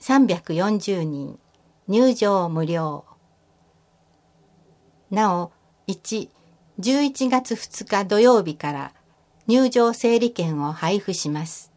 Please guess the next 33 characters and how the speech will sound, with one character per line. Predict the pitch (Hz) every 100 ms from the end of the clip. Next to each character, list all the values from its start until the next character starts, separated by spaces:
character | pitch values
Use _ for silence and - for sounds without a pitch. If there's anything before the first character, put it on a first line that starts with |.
| _ _ _ _ _ _ _ _
一 | - - 254
人 | 185
に | 165 160
つ | -
き | - 175
二 | 196 269
枚 | 226 165
ま | 147 139
で。 | - - _ _ _ _ _
な | 175 208
く | 262
な | 262
り | 254
次 | 247 233
第 | 190 156
終 | 135 - 175 175
了 | 165 160
で | 147 160
す。 | - - _ _ _ _ _ _ _ _ _ _ _ _ _ _ _ _ -
配 | 226 262
布 | 262 240
場 | 214 208
所、 | - 180 - _ _ _ _ _
中 | - 269 285 277
央 | 262
図 | 254 240
書 | 240
館 | 240 160 143 160
臨 | 214 247 240
時 | 233
図 | 226 208
書 | 220 214
室、 | - - 214